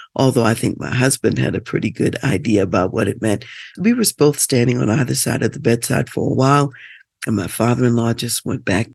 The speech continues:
into just a calm, relaxed, um, place.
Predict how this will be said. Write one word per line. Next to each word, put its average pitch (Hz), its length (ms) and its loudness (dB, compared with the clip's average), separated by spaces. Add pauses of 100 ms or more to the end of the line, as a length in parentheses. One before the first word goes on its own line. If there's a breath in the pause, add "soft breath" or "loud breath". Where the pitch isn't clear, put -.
(220)
into 110 520 -2
just - 260 -4
a - 60 -2
calm, 113 500 0
relaxed, 110 640 2 (140)
um, 110 200 -4
place. 120 400 2